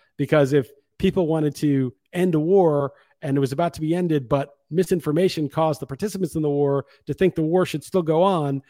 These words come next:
then it would still go on. When exactly that's what's happening based on the misinformation from her own side, and that the actual thing declared misinformation is the, uh, information that is seeking to end the war. So this is incredibly ironic.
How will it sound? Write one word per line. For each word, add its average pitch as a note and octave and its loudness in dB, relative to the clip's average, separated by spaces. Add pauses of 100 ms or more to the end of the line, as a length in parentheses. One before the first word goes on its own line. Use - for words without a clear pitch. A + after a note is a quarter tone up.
(140)
then D#3 0
it D#3 0
would D3 -2
still E3 0
go D#3 2
on. C#3 0 (220)
When G3+ 4
exactly A3 2
that's G3+ -2
what's F#3 -2
happening E3 0 (460)
based G#3+ 6
on G3 2
the F3+ 2
misinformation F3+ 0 (120)
from A#3+ 2
her G3+ 6
own F#3 4
side, C3+ 0 (120)
and D#3 0
that E3 -4
the F#3 -6
actual F#3+ -6
thing F3 0
declared B3 -6
misinformation E3+ -2 (240)
is F#3+ 2 (240)
the, E3 2 (300)
uh, D#3 -4
information F3+ -2
that D#3+ -2
is D#3 -4
seeking E3+ -4
to D#3 -2 (140)
end G3+ 0
the F#3 4
war. B2+ -4
So E3+ -16
this F#3+ -8
is F#3+ -6
incredibly A3+ -2
ironic. F3 0